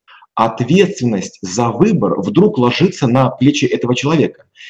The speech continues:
И раньше она лежала на плечах родительских, а теперь уже нет. И приходится из наблюдателя и ожидателя становиться исследователем и самому предпринимать конкретные шаги.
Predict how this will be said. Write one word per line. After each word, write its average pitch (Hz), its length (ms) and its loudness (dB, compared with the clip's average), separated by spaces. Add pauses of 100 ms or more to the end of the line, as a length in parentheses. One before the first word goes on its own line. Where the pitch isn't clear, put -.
(100)
И 120 80 2
раньше 147 420 0
она 123 200 2
лежала 123 360 2
на 120 100 -4
плечах 123 320 -4
родительских, 143 560 -2
а - 60 -6
теперь 226 240 0
уже 175 160 6
нет. 104 240 2 (480)
И 120 80 -2
приходится 170 480 2
из 143 240 0
наблюдателя 139 640 2
и 127 260 -2
ожидателя 107 720 0 (580)
становиться 143 440 2
исследователем 117 1000 0
и - 40 -2
самому 135 640 2 (160)
предпринимать 123 640 0 (200)
конкретные 107 600 -2
шаги. 82 420 -4